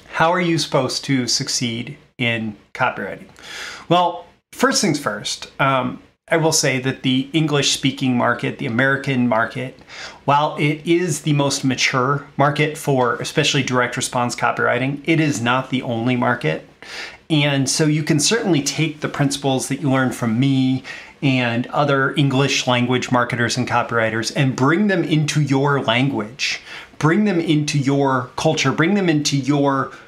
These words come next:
country, your region, your locality, whatever, right?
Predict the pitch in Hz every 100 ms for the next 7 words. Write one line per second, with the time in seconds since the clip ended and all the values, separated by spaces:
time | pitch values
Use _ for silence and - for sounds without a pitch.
0 | - _ _ _ _ - - 175 151 147
1 | 139 123 113 135 165 143 135 123 120 117
2 | - 170 165 143 135 127 123 135 147 147
3 | 143 120 110 139 139 147